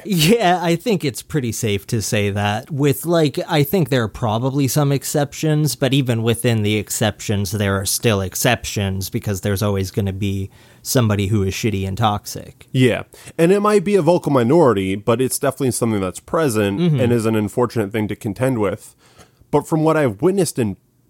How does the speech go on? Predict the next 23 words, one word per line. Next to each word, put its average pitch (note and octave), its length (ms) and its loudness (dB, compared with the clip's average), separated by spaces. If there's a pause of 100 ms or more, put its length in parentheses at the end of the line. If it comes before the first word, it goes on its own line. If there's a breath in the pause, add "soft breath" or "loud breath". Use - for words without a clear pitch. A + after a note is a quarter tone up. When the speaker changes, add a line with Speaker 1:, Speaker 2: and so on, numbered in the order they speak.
Speaker 2:
bl-, C3+ 160 -8
with B2 300 -2
baseball, G#2+ 640 -2
Speaker 1:
Mm-hmm. C#3 480 -2
Speaker 2:
the D3 100 2
community F3 720 0
is C3 220 0
so D3+ 320 0
inclusive. D3 920 -2 (420 soft breath)
Um, A#2 400 0
they B2 160 2
are B2+ 100 4
very B2+ 320 0
vocal C3+ 680 0
about G2 460 0
trans C3 420 -2
rights, D3+ 600 -4 (240 soft breath)
about G2 500 0
gay A#2+ 180 2
rights, D3+ 680 -2
Speaker 1:
Okay. C#3 260 -2
Speaker 2:
about, G#2 760 0
uh, G2+ 360 0